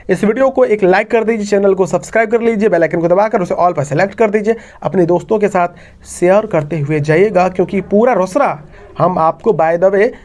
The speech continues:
एक एक वीडियो करके घुमाने वाले हैं। नमस्कार जी,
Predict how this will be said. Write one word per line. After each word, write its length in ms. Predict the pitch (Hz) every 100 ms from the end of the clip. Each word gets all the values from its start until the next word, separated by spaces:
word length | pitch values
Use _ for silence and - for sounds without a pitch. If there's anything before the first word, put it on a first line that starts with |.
| - - - - - - - -
एक 180 | 240 240
एक 200 | 247 -
वीडियो 260 | 147 175 220
करके 360 | 196 165 208 285 - - -
घुमाने 260 | 160 175
वाले 160 | 160 156
हैं। 180 | 147 143
नमस्कार 420 | 160 208 240 247
जी, 200 | 240 240